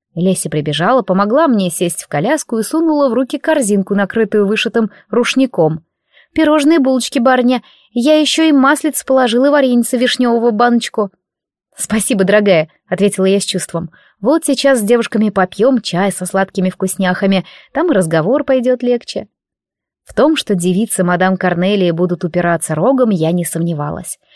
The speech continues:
Одно дело — выгнать наглого управляющего и поменять порядки, а другое — изменить целиком всю жизнь. Мне и самой трудно перестроиться, а деньги, которые зарабатываешь своим телом,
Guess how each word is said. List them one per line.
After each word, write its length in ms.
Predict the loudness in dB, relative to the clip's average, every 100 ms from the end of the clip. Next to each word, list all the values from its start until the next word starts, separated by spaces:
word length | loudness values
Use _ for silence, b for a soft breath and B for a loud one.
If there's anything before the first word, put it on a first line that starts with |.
| b
Одно 240 | -2 2 2
дело — 360 | 4 4 2 b b -4
выгнать 480 | 0 2 2 0 0
наглого 380 | 0 2 2
управляющего 880 | 2 2 2 2 2 2 0 0 2
и 220 | 2 0
поменять 560 | 0 2 4 4 2 -2
порядки, 560 | -2 0 -2 -6 -14 -16 _ _
а 80 | -2
другое — 360 | 0 2 2
изменить 380 | 2 2 2 0
целиком 340 | -2 -2 -2 -4
всю 180 | -4
жизнь. 360 | -4 -4 -4 -10 _ _ _ _ _ _
Мне 240 | -4 0 0
и 40 |
самой 320 | 0 0 0
трудно 320 | 0 0 0
перестроиться, 800 | -2 -2 -4 -4 -4 -4 -8 -10 b b b -2
а 120 | 0
деньги, 400 | 2 2 2 0
которые 440 | -2 -2 2 2
зарабатываешь 720 | 2 0 2 0 0 0 0
своим 300 | 0 0 0
телом, 440 | 0 2 2 0